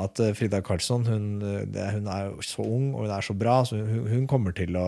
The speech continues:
være V M-dronning i fremtiden. Det er jeg ikke så veldig redd for. Men jeg håper hun skjerper seg litt, da. Og det er helt fine, det er greit å være litt umoden, det er greit at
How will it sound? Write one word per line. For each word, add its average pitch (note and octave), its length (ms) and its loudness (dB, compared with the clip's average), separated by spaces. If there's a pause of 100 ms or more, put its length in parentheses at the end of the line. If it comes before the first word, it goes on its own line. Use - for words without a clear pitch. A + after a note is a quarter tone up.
være F2+ 240 0
V F#2 140 0
M-dronning E2+ 420 -2
i F#2 80 -4
fremtiden. G2+ 400 -2
Det G#2 80 2
er F2 140 -2
jeg - 80 -12
ikke A2 80 -4
så A2 80 2
veldig F#2+ 240 0
redd E2 160 -4
for. B2+ 160 4 (420)
Men B2 80 0
jeg B2+ 140 0
håper A#2 180 0
hun B2+ 80 -4
skjerper G#2+ 540 -4
seg G#2+ 100 0
litt, F3+ 140 -2
da. A2 100 -2
Og G#2+ 80 -6
det D#3+ 80 6
er G3+ 60 6
helt G3+ 100 -2
fine, F#3+ 240 4
det E3+ 80 2
er E3 80 2
greit C#3+ 160 2
å D#3+ 60 6
være C3+ 100 8
litt C#3 80 -2
umoden, G#2+ 380 2
det B2 80 4
er A2+ 80 6
greit G2+ 180 0
at B2 140 -2